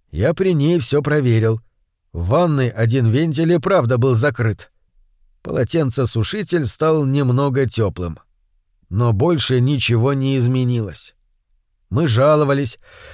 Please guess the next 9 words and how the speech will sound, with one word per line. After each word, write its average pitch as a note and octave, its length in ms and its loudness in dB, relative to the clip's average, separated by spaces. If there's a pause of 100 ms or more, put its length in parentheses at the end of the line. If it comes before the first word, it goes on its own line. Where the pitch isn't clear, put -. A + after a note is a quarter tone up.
звонили E3 540 2
в D#3+ 100 4
управляющую D#3+ 720 2
компанию — C3 760 2 (380)
писали F3 420 0
письма, C3 720 0 (320)
приходили A#2 500 0
в A#2 180 4
офис, D3 540 0